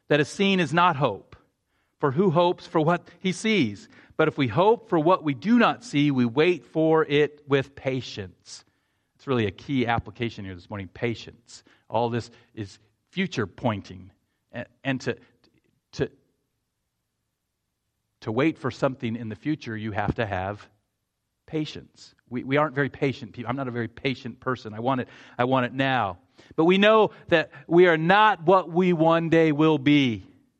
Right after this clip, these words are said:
That we, we do not already have all that we will one day have. We know that our, our best days lie ahead of us. And, and, and one day,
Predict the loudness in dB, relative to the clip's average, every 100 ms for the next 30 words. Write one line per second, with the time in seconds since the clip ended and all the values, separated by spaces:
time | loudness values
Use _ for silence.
0 | _ _ _ _ _ _ -4 0 0 -2
1 | 0 0 2 4 4 6 6 4 2 2
2 | 2 4 2 2 4 6 6 4 2 0
3 | 2 2 4 2 2 2 2 2 2 2
4 | 0 -4 -10 -20 _ _ _ _ _ _
5 | _ _ 0 4 6 6 6 4 2 0
6 | 0 2 0 0 0 2 4 4 2 0
7 | -10 -20 _ _ -4 2 4 4 4 0
8 | -8 _ _ _ _ _ _ 0 4 4
9 | 4 0 -2 -8 -18 -20 _ -2 -2 0
10 | -2 -2 _ _ -2 -2 2 4 6 6
11 | 4 2